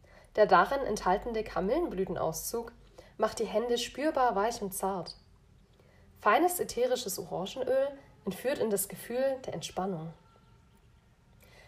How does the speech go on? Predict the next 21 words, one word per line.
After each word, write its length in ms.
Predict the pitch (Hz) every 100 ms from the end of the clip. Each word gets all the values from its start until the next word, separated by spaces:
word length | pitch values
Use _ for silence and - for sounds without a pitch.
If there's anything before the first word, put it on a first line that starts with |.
| -
Die 80 | -
Anwendung 420 | 240 311 339 320
ist 140 | 208 -
spielend 380 | - 247 240 -
einfach. 520 | 180 208 - 165 - - - - - _ - - -
Die 80 | 220
Lotion 640 | 202 202 - 240 330 392
punktet 380 | - 269 285 294
durch 160 | 302 -
leichte 360 | 175 247 -
Konsistenz, 800 | 254 220 185 - 240 285 427 - - - -
Feuchtigkeit 800 | - 214 247 311 - 302 320 -
und 80 | 208
zieht 220 | - 196
schnell 280 | - 233 269
ein. 360 | 180 165 160 180 - - - - - - -
Die 80 | -
Cream 320 | 190 254 349
dagegen 340 | 269 185 190 240
ist 220 | - -
reichhaltiger. 720 | 175 185 175 165 165 156 156